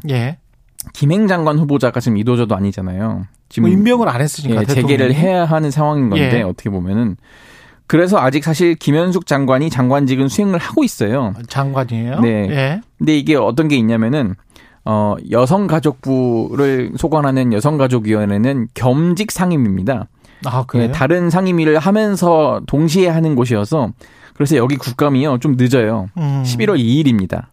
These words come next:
Speaker 1: 십일월?
Speaker 2: 이 일.
Speaker 1: 어,
Speaker 2: 예,
Speaker 1: 그
Speaker 2: 그렇기
Speaker 1: 안에
Speaker 2: 때문에
Speaker 1: 임명될 수도
Speaker 2: 그렇죠.
Speaker 1: 있군요.
Speaker 2: 그 안에 임명되면은 이제 국감 그 테이블에 오르는 대상자가 달라지는 거예요.
Speaker 1: 예.
Speaker 2: 좀 그런 변수가 있는데.
Speaker 1: 근데 그때는 이제 장관이 됐으니까 또 국감에 나와야 될 거 아니에요?
Speaker 2: 그렇죠. 그래서 일부러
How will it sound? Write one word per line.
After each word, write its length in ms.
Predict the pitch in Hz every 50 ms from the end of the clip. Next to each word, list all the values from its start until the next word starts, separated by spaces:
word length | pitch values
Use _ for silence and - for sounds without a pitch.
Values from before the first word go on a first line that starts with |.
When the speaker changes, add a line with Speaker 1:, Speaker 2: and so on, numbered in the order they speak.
| _ _
Speaker 1:
십일월? 720 | _ - - - - 262 262 247 233 208 196 214 202 143 - -
Speaker 2:
이 280 | - 123 123 113 110 110
일. 200 | 101 95 92 92 - _
Speaker 1:
어, 500 | - 151 139 135 131 127 127 123 120 120 120
Speaker 2:
예, 200 | 110 104 98 - -
Speaker 1:
그 80 | 143 185
Speaker 2:
그렇기 120 | 190 214 220 226
Speaker 1:
안에 120 | 240 240
Speaker 2:
때문에 120 | 226 185 160 -
Speaker 1:
임명될 320 | 175 185 185 175 170 151
수도 80 | - -
Speaker 2:
그렇죠. 120 | 170 160 156
Speaker 1:
있군요. 140 | 117 139 190
Speaker 2:
그 60 | 214
안에 140 | 226 226 185
임명되면은 600 | 151 143 160 165 165 156 151 151 151 151 151 143
이제 100 | 123 127
국감 600 | 123 - 127 123 - 170 160 151 143 135 123 110 - - - - 80 107 120
그 180 | - 135 123 104 - - - - _ _ _
테이블에 340 | - - 202 208 170 175 175
오르는 540 | 127 104 117 135 156 175 185 180 170 160 139
대상자가 440 | 120 127 131 147 147 131 127 127 135
달라지는 580 | - - 131 120 139 160 147 147 131 117 104 90
거예요. 340 | 87 87 95 139 151 113 92
Speaker 1:
예. 320 | 143 127 123 117 117 135 185 214 - - - - - _ _
Speaker 2:
좀 120 | - 151 139
그런 300 | - 190 175 196 190 165
변수가 380 | 156 127 127 123 143 147 151 127
있는데. 560 | 110 104 104 101 104 131 135 120 98 95 - -
Speaker 1:
근데 240 | - 190 202 226
그때는 480 | - - 190 180 - 262 247 233 220 202
이제 200 | 175 175 185 160 151 - _ -
장관이 380 | - 156 160 185 226 214 185 156
됐으니까 420 | 156 147 - 185 180 165 - 165
또 120 | - 151
국감에 360 | - - 147 - 180 180 180 143
나와야 320 | 113 110 120 143 170 220
될 120 | 226 202 156
거 100 | - 170
아니에요? 120 | 165 151
Speaker 2:
그렇죠. 340 | 117 107 104 135 120 107 98 -
그래서 480 | - 156 190 202 175 185 185 185 185
일부러 680 | 143 127 135 160 175 170 190 185 175 175 185 156 110 -